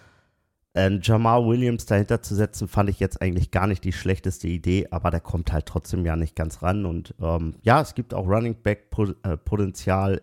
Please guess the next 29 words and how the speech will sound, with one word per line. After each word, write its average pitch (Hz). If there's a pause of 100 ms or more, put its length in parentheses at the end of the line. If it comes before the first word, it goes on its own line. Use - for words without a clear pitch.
im 90
nächsten 90
Draft, 90
von 90
daher 85 (840)
mal 117
gucken. - (140)
Äh, 95 (200)
jetzt -
nicht 104
der 95
schlechteste 98
Move, 127
aber 120
mal 117
gucken, 113
wo 98
Jamal 95
Williams 92
hingeht. 104 (880)
Ist -
jetzt - (140)
nicht 107
der 92
größte 101
Name, 95
glaub 90
ich, 90
aber 80